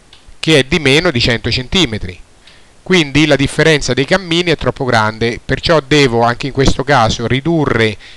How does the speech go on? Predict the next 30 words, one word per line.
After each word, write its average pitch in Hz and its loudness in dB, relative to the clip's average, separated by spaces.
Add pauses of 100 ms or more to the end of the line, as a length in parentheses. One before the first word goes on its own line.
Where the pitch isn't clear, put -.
(100)
il 123 -12
cammino 131 -2
che 113 -2
fa - -4
la 113 -2
prima 139 0
onda 175 2 (280)
e 147 0
aumentare 147 2
il 160 -2
cammino 131 -4
che 120 -2
fa - -4
la 135 0
seconda 185 2
per 131 2
rendere 123 0
questi 123 2
due 151 0
cammini 156 -2
un 151 -4
po' 127 0
più 123 -6
simili. 113 0 (400)
Il 147 0
trucco, 175 0
come 135 -2
prima, 180 2
è 127 2
di, 131 0